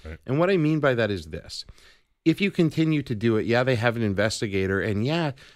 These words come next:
Speaker 2: they're probably gonna try and use that against you, even though your doctor has said you can do it. They are probably going to try and use that to suggest that you are able to go back
Speaker 1: Yeah.
Speaker 2: to your job.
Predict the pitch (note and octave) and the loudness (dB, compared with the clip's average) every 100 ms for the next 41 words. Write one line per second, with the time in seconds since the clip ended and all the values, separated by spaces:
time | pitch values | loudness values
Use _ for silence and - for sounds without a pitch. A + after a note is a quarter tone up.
0 | _ - B2+ - B2+ D#3 D#3 B2+ B2+ A#2+ | _ -4 -4 -2 -4 -2 0 2 2 0
1 | - B2 D3 E3+ A#2+ A2+ G#2+ A2+ G#2 G2 | -2 0 2 2 2 0 0 0 0 -2
2 | A2+ A2 G#2+ G#2 C#3+ G3 F3 C#3+ B2 G#2+ | -4 -4 -4 -4 0 2 2 0 0 0
3 | G#2+ - A2 G#2 G2 F#2+ F2+ - E2+ F2 | 0 -4 -4 -4 -4 -6 -6 -8 -6 -6
4 | B1+ - G2 G2 - A2+ C#3+ C#3 B2+ G#2+ | -8 -6 -4 -4 -4 -8 -6 -6 -4 -4
5 | G#2+ - G2 A2+ C3+ B2+ G#2 G2+ G2 F#2 | -4 -6 -6 -2 -2 -2 -2 -2 -4 -4
6 | - - _ _ - G#2 B2+ A#2 F#3+ G3 | -6 -20 _ _ -8 -6 -6 -2 -2 -2
7 | - E3 C3 B2+ B2+ G2 A#2 A#2+ A2+ A#2 | -2 -4 0 0 0 0 0 0 -4 -4
8 | A2+ G#2 F#2 F#2 E2 G2+ F#2 F2 F#2 C2+ | -2 0 -2 -2 -4 -2 -2 -2 -2 -4
9 | - | -10